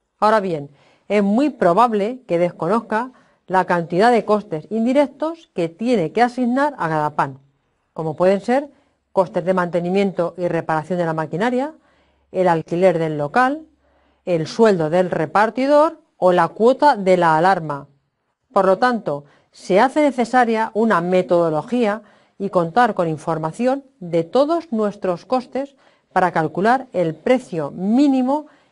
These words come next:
que se debe establecer para cada producto o servicio. Este precio tiene que ser capaz de cubrir todos los costes directos, los indirectos,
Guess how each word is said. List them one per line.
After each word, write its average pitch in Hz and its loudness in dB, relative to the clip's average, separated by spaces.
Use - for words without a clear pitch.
que 175 -4
se 180 -4
debe 233 2
establecer 247 -2
para 165 -2
cada 240 2
producto 233 -2
o 165 -4
servicio. 156 -8
Este 240 0
precio 294 0
tiene 240 2
que 240 -2
ser 226 0
capaz 202 2
de 170 -2
cubrir 247 -2
todos 233 6
los 165 -2
costes 185 -2
directos, 311 -2
los 170 -2
indirectos, 285 0